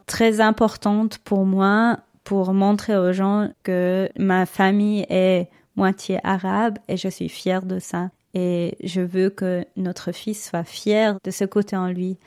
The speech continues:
Donc, on lui a donné le nom de mon mari, le nom de famille, après un prénom arabe. Et en Jordanie,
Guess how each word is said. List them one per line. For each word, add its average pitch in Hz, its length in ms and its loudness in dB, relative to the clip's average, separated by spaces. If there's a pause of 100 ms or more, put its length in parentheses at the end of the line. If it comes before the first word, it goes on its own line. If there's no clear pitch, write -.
(280)
Donc, 196 200 0
on 190 80 2
lui 185 160 0
a 175 80 0
donné 196 280 0
le 208 140 2
nom 208 280 2
de 175 600 2
mon 175 200 0
mari, 226 420 4 (220)
le 190 100 2
nom 190 220 2
de 180 80 2
famille, 208 560 2 (580)
après 196 300 0
un 180 180 2
prénom 226 640 2
arabe. 202 600 0 (200)
Et 196 460 2 (480)
en 185 100 0
Jordanie, 202 800 2